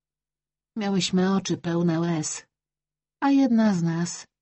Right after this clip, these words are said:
porządnie się popłakała. Andriusza cieszył się, że oglądałam jego święty obrazek i był dumny, że nosi właśnie to imię. Naprawdę,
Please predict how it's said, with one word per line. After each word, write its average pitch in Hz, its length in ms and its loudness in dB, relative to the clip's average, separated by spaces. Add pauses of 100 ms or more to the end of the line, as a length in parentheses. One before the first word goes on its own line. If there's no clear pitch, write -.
(460)
porządnie 175 640 0
się 175 140 -8
popłakała. 175 920 -10 (2250)
Andriusza 226 680 6
cieszył 165 680 0
się, 156 400 -6
że 175 240 0
oglądałam 170 640 0
jego 165 220 -6
święty 165 500 -4
obrazek 151 720 -8 (720)
i 226 60 0
był 202 280 0
dumny, 202 640 4
że 175 160 -2
nosi 175 380 0
właśnie 185 600 -6
to 180 320 -12
imię. 170 480 -6 (1700)
Naprawdę, 160 840 -2